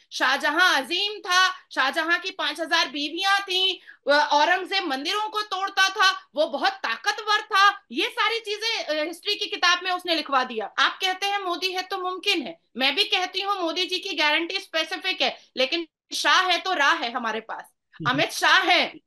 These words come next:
Speaker 1: तो हमारे पास राह है, अजित डोवल जी हैं तो हमारे पास जेम्स बॉन्ड है,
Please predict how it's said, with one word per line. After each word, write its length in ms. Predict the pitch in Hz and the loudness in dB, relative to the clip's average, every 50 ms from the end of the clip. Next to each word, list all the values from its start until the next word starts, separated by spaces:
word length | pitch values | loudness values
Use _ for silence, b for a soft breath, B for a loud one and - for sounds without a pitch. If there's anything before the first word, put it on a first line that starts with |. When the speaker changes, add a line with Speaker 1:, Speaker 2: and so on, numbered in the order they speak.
| _ | _
Speaker 1:
तो 80 | - 294 | 0 2
हमारे 300 | 294 294 285 269 269 302 | 2 4 4 4 4 2
पास 260 | 294 - 330 330 330 | 2 0 -2 0 0
राह 280 | 262 240 254 262 294 311 | 0 2 4 4 4 4
है, 280 | 302 247 185 - _ _ _ - | 2 -2 -6 -6 _ _ _ -4
अजित 320 | 254 254 320 370 339 277 | -2 -2 -2 -4 -2 0
डोवल 300 | 311 302 320 311 381 415 | 2 2 4 4 4 2
जी 220 | 392 349 392 392 | 4 2 0 0
हैं 300 | 370 359 302 220 - - _ - | 2 2 0 0 -2 -6 _ -4
तो 60 | 269 | -2
हमारे 280 | 285 269 269 262 277 | -2 0 2 2 0
पास 200 | 294 294 320 311 | 0 -2 -4 -4
जेम्स 300 | 247 262 262 262 277 233 | -4 -4 -4 -4 -6 -8
बॉन्ड 320 | 233 233 269 294 330 359 320 | -4 -2 2 2 2 2 2
है, 220 | 269 220 - - | -2 -4 -6 -10